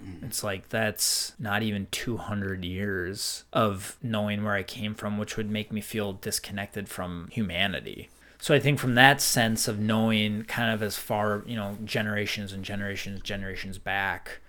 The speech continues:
Speaker 2: just why I'm even here, I think is nice to know.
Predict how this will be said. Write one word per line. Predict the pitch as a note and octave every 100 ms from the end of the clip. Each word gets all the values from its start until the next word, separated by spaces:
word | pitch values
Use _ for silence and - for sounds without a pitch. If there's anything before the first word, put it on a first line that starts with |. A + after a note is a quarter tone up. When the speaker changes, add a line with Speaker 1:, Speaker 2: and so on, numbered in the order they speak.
| - - - - -
Speaker 2:
just | - -
why | A2+ G2+
I'm | G2
even | G#2 F2+
here, | E2 - - A2 A2 G2 G2+ - - -
I | A#3+
think | A#3
is | D#3 A2+
nice | A2 C3 - -
to | -
know. | G3 G3 G#3+ A3